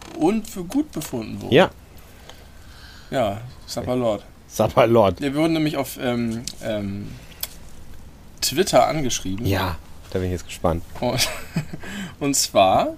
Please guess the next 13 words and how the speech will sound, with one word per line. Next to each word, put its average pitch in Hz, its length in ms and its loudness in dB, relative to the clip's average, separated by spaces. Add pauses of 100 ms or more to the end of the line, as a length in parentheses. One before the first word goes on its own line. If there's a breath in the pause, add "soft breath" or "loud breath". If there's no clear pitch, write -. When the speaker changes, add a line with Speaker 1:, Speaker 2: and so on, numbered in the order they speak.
Speaker 1:
von 135 360 0
einer 110 260 -4
Person, 135 680 -4 (120)
die 220 200 2
uns 127 320 -4
so 107 120 -2
entdeckt 95 440 -4
hat 285 260 0 (480 loud breath)
und 135 140 -2
uns 117 200 -2
sehr 101 220 0
gerne 101 340 2
hört, 110 420 -2